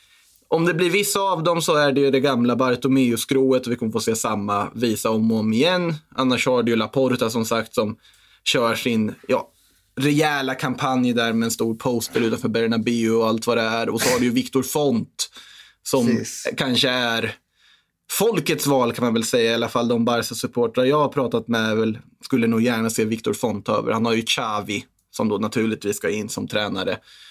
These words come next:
Speaker 1: och vill, ja, åtgärda allt som är fel i den klubben. Vi får väl se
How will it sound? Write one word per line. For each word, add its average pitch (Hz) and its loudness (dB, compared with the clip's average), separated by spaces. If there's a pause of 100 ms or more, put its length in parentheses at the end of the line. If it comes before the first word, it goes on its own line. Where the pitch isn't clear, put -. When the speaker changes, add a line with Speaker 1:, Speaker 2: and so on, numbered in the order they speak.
(160)
Speaker 1:
och - -2
vill, 87 -2 (640)
ja, 302 0
åtgärda 151 2
allt 120 0
som 120 0
är 107 0
fel 110 0
i 110 0
den 110 -2
klubben. 110 -2
Vi 131 2
får 131 -2
väl 123 0
se 123 0